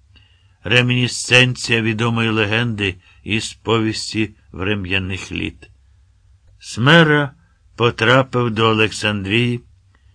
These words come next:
де знайшов святий Божий народ, тобто з ідеальним способом життя. Опис його такий. Тут я всюди побачив божниці, побудовані розкішно,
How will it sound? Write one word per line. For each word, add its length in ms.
де 220
знайшов 540
святий 560
Божий 500
народ, 460
тобто 420
з 100
ідеальним 640
способом 760
життя. 640
Опис 600
його 340
такий. 640
Тут 240
я 140
всюди 520
побачив 600
божниці, 920
побудовані 720
розкішно, 840